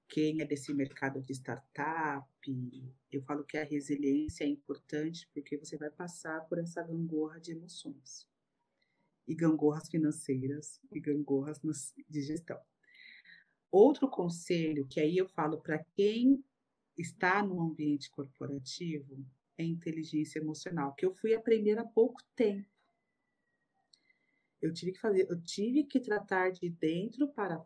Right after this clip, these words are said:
fora pra fazer essa fala calma <laughs> que a Bá trouxe,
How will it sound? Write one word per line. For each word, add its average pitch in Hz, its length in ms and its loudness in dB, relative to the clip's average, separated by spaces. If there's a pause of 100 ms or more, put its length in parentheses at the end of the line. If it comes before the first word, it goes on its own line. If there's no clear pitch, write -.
(120)
fora 190 440 2
pra 170 240 -2
fazer 180 260 0
essa 196 220 -2
fala 196 340 -2
calma 196 680 2
<laughs> - 500 2
que - 100 8
a 233 100 8
Bá 208 300 4
trouxe, 214 720 6